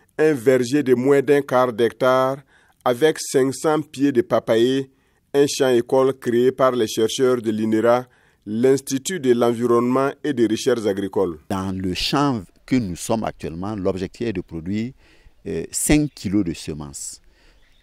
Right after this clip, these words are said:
Speaker 2: Dans cinq kilos de semences, on peut couvrir cent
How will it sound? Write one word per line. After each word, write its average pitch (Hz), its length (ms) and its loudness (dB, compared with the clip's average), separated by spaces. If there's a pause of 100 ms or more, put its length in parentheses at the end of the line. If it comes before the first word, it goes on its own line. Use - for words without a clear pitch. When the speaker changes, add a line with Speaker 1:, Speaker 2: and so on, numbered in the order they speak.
Speaker 2:
Dans 82 260 -10
cinq 139 360 -4
kilos 101 240 -2
de 90 80 -6
semences, 107 680 -8 (320)
on 90 120 -10
peut 117 420 -2 (380)
couvrir 101 500 -4
cent 131 380 -6